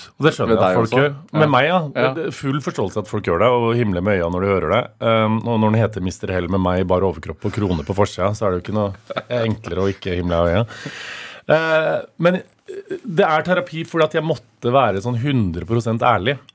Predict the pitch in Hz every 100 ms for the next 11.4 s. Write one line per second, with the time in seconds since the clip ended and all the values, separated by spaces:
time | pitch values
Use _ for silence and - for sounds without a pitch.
0 | _ - 139 143 156 95 95 92 135 123
1 | 113 117 113 147 123 87 107 143 135 120
2 | 110 104 92 - 113 127 117 175 - 87
3 | 90 104 101 131 120 117 101 107 98 80
4 | 82 92 98 95 85 - 120 - - -
5 | - - - _ - 151 147 - - _
6 | - 143 135 135 135 139 - _ _ _
7 | _ _ _ _ _ _ 170 135 123 -
8 | 117 110 139 120 110 120 120 95 - 107
9 | 117 - 101 113 113 117 113 - 147 139
10 | 127 95 80 110 143 113 127 - - 95
11 | 110 113 117 120